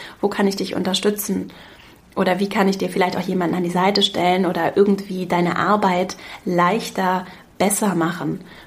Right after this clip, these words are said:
indem ich dir helfe?" Und das muss gar nicht unbedingt so sein, dass ich selbst diese Hilfe dann auch umsetze, also gerade aus einer Führungsperspektive, sondern dass ich dann vielleicht jemanden organisiere, der dir dabei hilft. Und das wäre schon eine sehr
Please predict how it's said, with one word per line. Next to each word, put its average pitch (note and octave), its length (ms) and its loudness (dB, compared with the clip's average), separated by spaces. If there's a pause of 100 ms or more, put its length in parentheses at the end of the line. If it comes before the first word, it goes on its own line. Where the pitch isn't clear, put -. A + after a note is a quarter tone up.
(380)
indem G3 480 4
ich - 380 -4 (160)
dir F#3+ 240 2
helfe?" D#3+ 460 2 (260)
Und F#3+ 200 2
das G3 160 2
muss A3+ 160 -2
gar G3+ 140 0
nicht G#3 160 0
unbedingt G3 360 0
so F3 80 -2
sein, F#3 220 0
dass F3+ 100 -6
ich - 180 -12
selbst C4 520 2
diese F#3 160 -2
Hilfe F#3+ 400 2
dann F3 180 0
auch F3 120 -4
umsetze, A3 600 4
also - 160 -4
gerade E3+ 300 -2
aus - 100 -2
einer F3 140 -4
Führungsperspektive, F3 1120 0 (300)
sondern F#3 260 0
dass F3+ 140 0
ich D3+ 160 -2
dann G3 180 2
vielleicht F#3+ 380 -2
jemanden F3+ 420 0
organisiere, G3+ 800 2
der D3+ 140 -2
dir D#3 120 0
dabei C#3+ 220 -2
hilft. E3+ 320 -2
Und - 80 -6
das G3 160 -2
wäre G3+ 200 0
schon - 180 -6
eine F3+ 220 -2
sehr F3 260 0